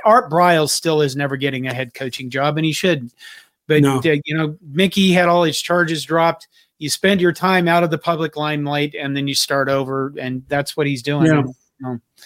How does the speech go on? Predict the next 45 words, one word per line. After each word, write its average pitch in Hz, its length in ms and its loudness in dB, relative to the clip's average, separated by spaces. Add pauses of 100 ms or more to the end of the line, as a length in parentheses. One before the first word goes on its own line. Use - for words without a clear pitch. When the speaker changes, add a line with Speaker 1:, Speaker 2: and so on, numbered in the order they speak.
(920)
Speaker 2:
Yeah. 143 60 -2
Speaker 1:
uh, 127 280 0 (140)
Speaker 2:
Um, 185 400 2
y-, - 320 -10
y-, 240 180 -2
let's 233 260 4
throw 220 120 6
this. 196 180 6
Vince 190 380 4
says, 170 420 4 (300)
"Whose 226 260 4
job 180 560 2
<laughs> - 40 -20
will 170 180 4
be 170 140 4
harder 175 320 4
to 165 80 2
make 170 260 0
roster 160 480 2
numbers, 127 380 2
Rhule 151 360 2
or 131 60 0
Cook?" 156 340 -4 (360)
I 170 60 0
don't 208 180 4
think 180 200 2
Cook 175 260 2
has 151 200 2
to - 80 -2
worry 143 260 6
about 135 300 2
roster 139 400 -2
numbers. 139 480 0 (440)
Um, 139 600 0
you 151 160 4
know, 151 80 4
he's 180 200 2
got 156 260 2
two 165 140 2
or 151 80 4
three 143 220 2
recruits 135 440 0
coming 131 320 2
in, 131 260 4
and, 127 360 0